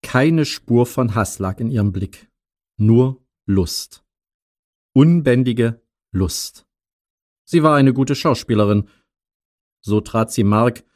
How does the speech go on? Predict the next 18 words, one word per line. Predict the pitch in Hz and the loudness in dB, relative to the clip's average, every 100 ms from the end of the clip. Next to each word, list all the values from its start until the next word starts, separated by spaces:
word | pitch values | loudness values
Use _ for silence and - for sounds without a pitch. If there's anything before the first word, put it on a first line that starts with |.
| _ _ | _ _
und | - 107 | -4 0
seinem | 107 104 | 2 0
schnittigen | - - 127 131 110 104 | -2 0 0 0 0 2
roten | 107 131 113 | 2 0 -2
Sportcabrio | - - 123 120 - 117 98 104 107 104 | -6 -4 -4 -4 -6 -4 -2 0 0 0
in | |
den | 104 101 | 0 0
Weg. | 101 - _ _ _ _ _ _ _ - | 0 -2 _ _ _ _ _ _ _ 0
Bremsen | 117 151 113 104 | 2 4 2 -2
quietschten, | 120 110 - 110 - - | -2 -4 -2 -2 -2 -16
Staub | - 160 165 - | -2 0 0 2
wirbelte | 120 110 117 117 | 2 2 0 2
auf. | 123 - - _ _ _ _ _ _ _ _ _ _ | 0 -2 -12 _ _ _ _ _ _ _ _ _ _
Sie | - | -8
liebte | 151 151 - | -4 -4 -2
es | 107 - | -2 -2
zu | - | -6
spielen. | - - 104 101 95 | -8 -2 2 2 0